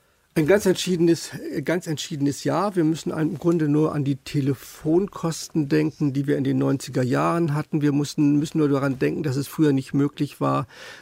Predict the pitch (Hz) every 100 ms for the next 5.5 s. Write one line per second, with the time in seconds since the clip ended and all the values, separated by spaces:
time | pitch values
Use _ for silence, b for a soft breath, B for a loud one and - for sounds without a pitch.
0 | B 143 131 - 135 131 131 131 - B
1 | B B - 139 131 - 131 147 156 -
2 | - 156 147 - - 135 143 143 143 147
3 | 123 - - 156 156 151 143 143 143 135
4 | 151 - 143 135 143 139 - 135 - -
5 | - 143 131 127